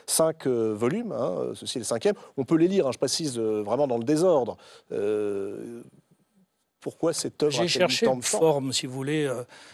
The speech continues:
Speaker 2: euh, moi, j'ai longtemps travaillé comme, euh, intérimaire, jusqu'à l'âge de trente ans à peu près. C'est-à-dire que j'ai travaillé dans, dans ce qu'il y a de pire dans le travail,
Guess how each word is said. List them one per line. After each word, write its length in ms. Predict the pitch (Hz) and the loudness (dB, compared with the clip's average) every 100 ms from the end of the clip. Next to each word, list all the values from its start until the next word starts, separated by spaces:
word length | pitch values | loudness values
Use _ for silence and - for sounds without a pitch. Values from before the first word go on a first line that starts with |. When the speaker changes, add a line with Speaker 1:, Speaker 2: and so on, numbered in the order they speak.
| - _ 120 | -20 _ -8
Speaker 2:
euh, 580 | 131 135 - - - 123 | -6 -6 -8 -12 -12 -4
moi, 100 | 170 | -2
j'ai 160 | 156 | 0
longtemps 300 | 147 151 170 | 0 0 -2
travaillé 540 | 143 - 131 135 143 151 | -4 -6 -4 -4 -4 -4
comme, 320 | - 123 123 | -8 -10 -10
euh, 360 | 110 110 107 - - | -12 -12 -14 -18 -14
intérimaire, 840 | 135 127 147 127 120 113 101 - _ _ _ _ _ _ _ _ _ | -12 -4 -2 -2 -8 -12 -16 -20 _ _ _ _ _ _ _ _ _
jusqu'à 320 | - 123 - 139 | -16 -12 -4 -2
l'âge 160 | 147 | -2
de 100 | 127 | -4
trente 340 | 113 123 120 120 | -10 -12 -12 -12
ans 100 | 110 | -14
à 20 | |
peu 140 | - | -18
près. 280 | 113 - 120 _ _ _ _ _ _ _ _ - | -20 -20 -20 _ _ _ _ _ _ _ _ -20
C'est-à-dire 440 | - 123 151 - | -14 -4 -4 -4
que 80 | 127 | -6
j'ai 140 | 123 | -8
travaillé 360 | - 123 135 151 | -8 -4 -2 -2
dans, 260 | 123 120 113 113 98 _ _ | -4 -10 -12 -18 -20 _ _
dans 180 | 131 120 | -18 -14
ce 80 | - | -8
qu'il 100 | - | -8
y 40 | |
a 20 | 117 | -8
de 80 | _ - | _ -12
pire 460 | 170 180 - - _ _ | -8 -6 -8 -12 _ _
dans 240 | 139 120 117 | -18 -14 -12
le 100 | 117 | -10
travail, 500 | - 135 160 127 | -6 0 0 -2